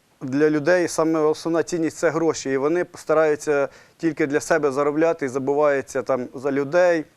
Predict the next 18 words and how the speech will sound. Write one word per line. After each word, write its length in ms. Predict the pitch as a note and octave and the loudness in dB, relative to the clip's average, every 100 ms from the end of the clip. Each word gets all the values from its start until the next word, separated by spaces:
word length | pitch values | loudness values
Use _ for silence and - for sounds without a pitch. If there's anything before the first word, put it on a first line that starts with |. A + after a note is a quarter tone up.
| _ _ _ _ _ - | _ _ _ _ _ -16
за 200 | B2 B2+ | -6 -2
якісь 400 | C#3+ - D#3+ - - - - - - | -2 -2 -4 -4 -18 -20 -20 -20 0
програми, 580 | D#3+ D3+ F3 F3+ E3 | 2 4 4 4 2
за 100 | C#3 | 2
якісь 280 | D3+ - E3 | 0 0 -4
програми 400 | - D3+ E3 E3 | -2 0 2 4
розвитку, 400 | F3 D#3 D3+ D3+ | 2 0 -2 0
які 220 | D3+ C#3+ | -2 0
були 280 | D#3 D3 D#3+ | -2 0 -2
ще 140 | - C#3+ | -2 -6
під 180 | - | -4
час 200 | - D3+ | -2 0
Радянського 440 | C#3+ C3+ D3+ - D3 | 0 0 -2 -2 -6
Союзу, 420 | D#3+ D#3+ D#3 C#3 | -2 -2 -2 -2
коли 220 | E3+ F3+ | -2 -2
люд-, 320 | E3+ C#3+ D3 | -2 -4 -4
е, 220 | D#3 D3 C#3 | 0 2 0
дітей 480 | C#3+ E3 F#3+ F3 | -2 0 2 0